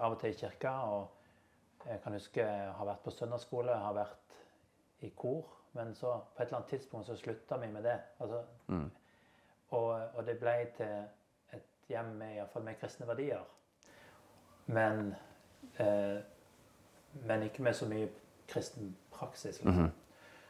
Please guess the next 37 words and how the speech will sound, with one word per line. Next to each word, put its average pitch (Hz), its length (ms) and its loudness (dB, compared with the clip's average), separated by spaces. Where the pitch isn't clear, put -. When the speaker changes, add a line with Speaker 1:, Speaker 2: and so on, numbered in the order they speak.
Speaker 1:
Sånn 117 200 2
at, - 220 2
eh, 110 220 6
jeg - 180 -2
har 131 120 4
brukt 131 240 0
veldig 131 240 8
mye 120 180 2
tid 131 300 4
på 110 60 4
å 104 240 8
finne, 113 480 4
finne 120 200 2
ut 120 380 2
hva 120 140 2
det 120 100 8
er 139 180 6
egentlig 117 240 4
å 113 40 0
være 135 160 8
en - 60 0
kristen. - 300 -4
Men 113 140 2
når 131 120 6
jeg 143 100 8
dro 143 140 8
til 123 440 4
videregående 131 480 6
for 117 240 8
å, 107 120 6
for 131 160 6
å 120 40 6
studere 110 840 8
der, 131 300 8
i 123 120 2
Grimstad, 123 380 2
så, 123 140 6